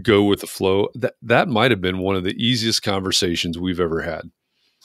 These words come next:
I mean, that, that's to me. So, you know, as, as the person sitting in this chair and, and,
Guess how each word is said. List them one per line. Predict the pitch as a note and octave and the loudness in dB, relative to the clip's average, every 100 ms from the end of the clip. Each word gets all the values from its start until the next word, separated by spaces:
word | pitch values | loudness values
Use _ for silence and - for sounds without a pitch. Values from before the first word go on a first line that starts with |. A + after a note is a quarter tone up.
| _ _ _ _ _ _ - | _ _ _ _ _ _ -4
I | |
mean, | F2+ F#2 | -2 4
that, | G2+ - | 2 2
that's | A2 G#2+ - - _ | 2 2 2 0 _
to | - G#2+ | 0 2
me. | G#2 D3 E3+ _ - - - | 4 2 0 _ -20 -16 -4
So, | - A2+ B2+ | 0 0 -2
you | - A2+ | -2 0
know, | G2 F#2+ | 2 2
as, | G2+ | 0
as | A2+ G#2+ | 0 0
the | A2 | 0
person | - A#2+ A2+ | 2 2 2
sitting | G#2 A#2 A2 G2 | 2 4 4 2
in | F#2 | 2
this | G#2 - | 2 2
chair | - A2+ B2 | 4 4 4
and, | F#2+ F#2+ | 2 2
and, | - F2+ | -2 -2